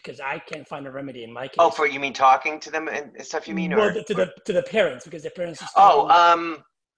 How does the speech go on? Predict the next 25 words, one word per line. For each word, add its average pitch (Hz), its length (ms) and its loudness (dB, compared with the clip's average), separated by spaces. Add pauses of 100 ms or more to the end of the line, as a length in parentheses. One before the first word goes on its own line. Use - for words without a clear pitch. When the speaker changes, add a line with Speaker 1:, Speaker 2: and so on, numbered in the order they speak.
(960)
Speaker 2:
I 147 140 -8
mean, 160 180 -10
again, 175 280 -6
it's - 160 -8
one 147 100 -4
of 139 80 -12
those 135 240 -8 (100)
things. 147 600 -8
And 151 100 0
again, 165 220 0
if 143 140 0
someone's 147 260 -2
older, 151 260 0
they're 131 120 -2
more 131 160 0
stuck - 360 -4
in 120 100 -2
their 113 120 0
ways 113 320 -2
too, 180 300 -2 (280)
and 113 120 -4
they're 110 100 -2
more 113 360 0 (220)
stubborn. 120 520 -2
Or, 110 240 -2